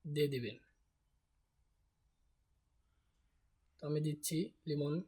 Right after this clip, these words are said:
খান। তো এখানে আপনার নাম্বারটি দিয়ে দিবেন, যে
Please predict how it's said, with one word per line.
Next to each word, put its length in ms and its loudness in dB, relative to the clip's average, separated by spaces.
খান। 180 -2
তো 60 0
এখানে 260 0
আপনার 340 -2
নাম্বারটি 460 0
দিয়ে 200 0
দিবেন, 200 0
যে 80 2